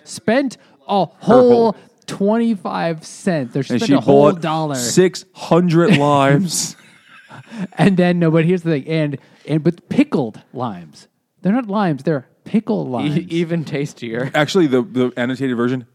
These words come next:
Speaker 2: gave the fucking recipe for pickled limes.
Speaker 1: Really?
Speaker 2: Yeah, like, I don't need to
Speaker 3: Brine and limes?
Speaker 2: It's, I, it's like a fucking confection. Uh, it's a stupid thing, though.
Speaker 1: You know what else would be a confection?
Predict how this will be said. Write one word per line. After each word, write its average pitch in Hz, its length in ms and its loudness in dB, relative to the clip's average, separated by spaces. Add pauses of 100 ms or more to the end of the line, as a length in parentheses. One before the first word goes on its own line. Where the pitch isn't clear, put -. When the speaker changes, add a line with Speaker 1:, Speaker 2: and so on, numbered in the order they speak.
(220)
Speaker 2:
gave 123 360 0
the 113 100 0
fucking 117 560 -4
recipe 104 500 -2
for 104 140 -6
pickled 107 420 -4
limes. 98 640 -6
Speaker 1:
Really? 160 380 -6
Speaker 2:
Yeah, 143 200 -2
like, 139 140 -6
I - 160 -8
don't 131 240 -4
need 123 120 -8
to 110 100 -6
Speaker 3:
Brine 120 180 -4
and 104 160 -10
limes? 110 400 -10
Speaker 2:
It's, 240 240 -4
I, 120 180 -10 (120)
it's 135 200 -10
like 170 140 -4
a 151 80 -4 (420)
fucking 143 320 -6
confection. 107 600 -6
Uh, 98 160 -6
it's 110 200 -10
a 120 80 -8
stupid 101 420 -10
thing, - 180 -18 (100)
though. - 80 -20 (300)
Speaker 1:
You 131 160 -4
know 147 80 0
what 123 120 -8
else 170 180 -6
would 147 120 -6
be 117 120 -8
a 101 40 -8
confection? - 600 -16